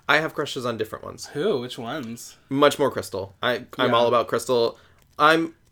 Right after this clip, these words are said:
Speaker 1: into Blue, but I probably wouldn't say
Speaker 2: Good.
Speaker 1: yes immediately.
Speaker 2: I would.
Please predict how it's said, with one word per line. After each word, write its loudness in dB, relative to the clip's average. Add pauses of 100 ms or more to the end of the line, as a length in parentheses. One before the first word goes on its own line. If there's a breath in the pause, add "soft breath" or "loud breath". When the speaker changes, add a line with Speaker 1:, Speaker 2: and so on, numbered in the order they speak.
(140)
Speaker 1:
into 0
Blue, 2
but 2
I 2
probably -2
wouldn't -6 (300)
say -4
Speaker 2:
Good. 8
Speaker 1:
yes 0
immediately. 2
Speaker 2:
I -4
would. -10